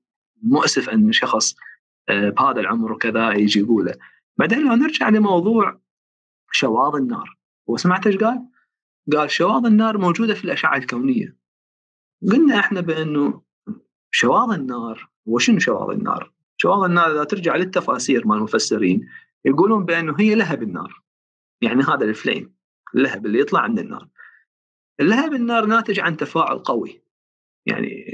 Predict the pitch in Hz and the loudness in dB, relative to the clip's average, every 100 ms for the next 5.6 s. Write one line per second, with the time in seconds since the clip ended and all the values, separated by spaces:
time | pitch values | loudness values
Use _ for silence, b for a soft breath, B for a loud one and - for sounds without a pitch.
0 | - - - - 90 107 104 - 139 190 | -14 -10 -8 -6 -8 -10 -8 -2 0 0
1 | 240 175 147 143 127 123 180 220 170 151 | 0 0 0 -2 -4 -4 -2 0 0 -4
2 | 160 b b b - 120 185 196 175 - | -8 b b b -4 0 0 2 0 -2
3 | 123 120 123 123 170 175 - 139 135 160 | -2 2 0 0 -2 -2 0 0 0 0
4 | 151 135 139 120 131 151 - 160 - _ | 0 2 2 0 -2 -2 -2 -4 -6 _
5 | _ - 151 113 85 | _ 0 2 0 -2